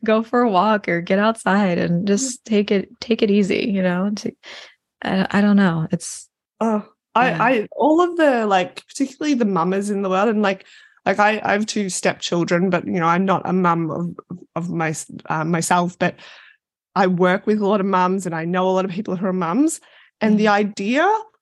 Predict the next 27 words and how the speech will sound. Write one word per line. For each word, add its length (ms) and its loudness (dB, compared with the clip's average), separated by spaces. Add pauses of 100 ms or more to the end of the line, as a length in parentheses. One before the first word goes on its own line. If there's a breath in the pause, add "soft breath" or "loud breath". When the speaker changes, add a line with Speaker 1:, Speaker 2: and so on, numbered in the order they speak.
(200)
Speaker 2:
of, 140 -2
like, 220 0
leaving 640 -2
washing 480 -2
unfolded 880 -2 (240 soft breath)
or 120 2
leaving 440 2
their 140 0
kids 340 0
in 140 2
front 180 -2
of 60 0
the 80 0
T 240 -6
V 180 0
so 160 -6
they 160 0
can 160 -4
go 140 2
and 100 -2
have 160 -4
a 60 -2
nap, 340 -2 (580 soft breath)
or, 460 4 (140)
you 180 0
know, 380 2
like, 440 -2